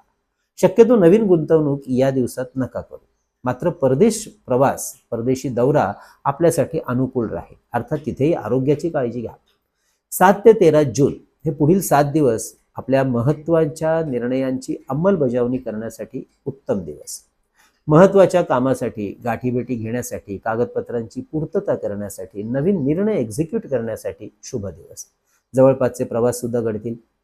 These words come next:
कुटुंब, घर, भावंड, मुलं यांच्याबरोबर अगदी आनंदी क्षणांची साठवण करण्यासाठी हे दिवस उत्तम राहतील. चौदा ते अठरा जून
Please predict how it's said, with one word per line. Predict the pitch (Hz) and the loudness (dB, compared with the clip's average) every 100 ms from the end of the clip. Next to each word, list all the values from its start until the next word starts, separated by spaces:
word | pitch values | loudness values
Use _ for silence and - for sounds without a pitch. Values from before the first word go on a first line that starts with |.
| - | -8
कुटुंब, | 120 135 127 107 113 _ _ 107 | -4 -2 -2 -4 -6 _ _ -12
घर, | 101 120 104 - _ | -4 -2 -4 -10 _
भावंड, | 98 107 117 107 98 - - | -6 -2 0 -2 -6 -8 -8
मुलं | 127 117 92 - _ _ - | -4 -2 -4 -10 _ _ -2
यांच्याबरोबर | 151 175 170 175 165 | 0 4 6 6 4
अगदी | - 135 123 127 170 - | 2 -2 -2 -2 -4 -2
आनंदी | 127 180 175 | -2 0 0
क्षणांची | 175 - 123 123 123 131 | -4 -4 -2 -2 -4 -8
साठवण | - 95 - 143 151 | -6 -6 -2 -2 0
करण्यासाठी | 120 107 110 104 107 120 _ _ _ 117 | -4 -4 -8 -10 -8 -8 _ _ _ -6
हे | |
दिवस | 110 104 107 - | -2 -2 -2 -8
उत्तम | - - 95 85 | -12 -8 -10 -10
राहतील. | - - _ _ _ _ _ _ _ | -16 -20 _ _ _ _ _ _ _
चौदा | 165 170 196 | 4 6 6
ते | 220 | 6
अठरा | 156 - 143 131 | 2 0 -2 -2
जून | 101 131 | 0 -2